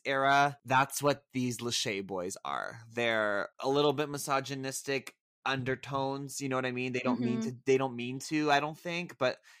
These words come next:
Speaker 1: it just seems almost just natural to them to talk down to her for being stupid and things like that. A little uncomfortable to watch from the twenty twenty-one lens, for sure.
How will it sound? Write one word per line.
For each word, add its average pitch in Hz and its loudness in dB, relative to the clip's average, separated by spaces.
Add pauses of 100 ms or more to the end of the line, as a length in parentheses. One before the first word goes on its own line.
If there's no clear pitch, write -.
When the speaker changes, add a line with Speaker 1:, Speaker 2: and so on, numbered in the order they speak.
Speaker 1:
it 120 -4
just 131 0
seems 135 0
almost 123 0
just 123 -6
natural 113 -2
to - -12
them 131 2
to 120 0
talk 135 2
down 135 0
to 143 -6
her 139 2
for 135 -8
being 127 -6
stupid 135 -4
and 131 -14
things 131 -10
like 127 -4
that. 131 2 (120)
A 170 6
little 185 4
uncomfortable 135 -2
to 123 -6
watch 113 0
from 113 -10
the 110 -8
twenty 113 -6
twenty-one 104 -8
lens, 92 -12
for 104 -12
sure. - -10